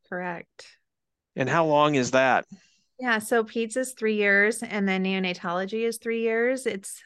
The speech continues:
Speaker 1: um, a year of intensive clinical service time, three years of call, and, uh, then two years that you really are, um, meant to focus on academic interests.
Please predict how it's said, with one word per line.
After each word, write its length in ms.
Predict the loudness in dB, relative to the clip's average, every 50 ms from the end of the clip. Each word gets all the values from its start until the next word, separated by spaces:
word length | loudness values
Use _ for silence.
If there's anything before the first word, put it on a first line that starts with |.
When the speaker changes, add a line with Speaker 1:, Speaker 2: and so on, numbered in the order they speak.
| _ _
Speaker 1:
um, 480 | -14 -8 -6 -6 -4 -4 -4 -6 -6 -6
a 100 | -4 -4
year 460 | -4 -2 0 2 4 4 4 4 4 4
of 680 | 2 2 2 2 4 4 4 2 2 0 0 -4 -8 -16 -20 _ _ -20 _ _
intensive 680 | -6 -4 -4 -4 -4 -4 -6 -4 -4 -6 -8 -10 -10
clinical 680 | -12 -8 -6 -6 -6 -4 -4 -4 -4 -2 -2 -2 -4 -6 -10
service 500 | -8 -4 -4 -2 0 0 -2 -2 -4 -8
time, 540 | -6 -4 -2 0 0 2 2 2 0 -2
three 200 | -2 -2 -2 0
years 260 | 0 0 0 0 -2 -4
of 140 | -6 -6 -8 _ _ _ _ _
call, 580 | -18 -8 -2 -2 0 0 0 0 -2 -4 -6 -8 -12 -18 -12
and, 640 | -8 -4 -2 0 2 2 2 2 0 -2 -4 -6 -12 _ _ _ -20 -20 -20 -20 -20 -20 -20 -20 -20 _ -6
uh, 220 | -4 -4 -4 -2 -2
then 240 | -2 -2 -2 -2 -4
two 200 | -8 -6 -6 -2
years 320 | 0 2 2 2 0 0
that 200 | -4 -6 -6 -6 -8 -6
you 140 | -6 -4
really 340 | -2 -2 0 0 2 2 2
are, 420 | 4 4 6 6 6 4 2 0 -4 -12 -10
um, 320 | -8 -8 -8 -8 -10 -12 -6 -2
meant 240 | 0 0 0 0 -4
to 100 | -8 -6
focus 380 | -4 -4 -2 -2 -4 -4 -4
on 160 | -6 -6 -6 -6
academic 640 | -6 -8 -6 -8 -8 -6 -4 -4 -2 -4 -4 -6 -8
interests. 640 | -8 -6 -6 -6 -2 -2 -2 -2 -2 -4 -8 -16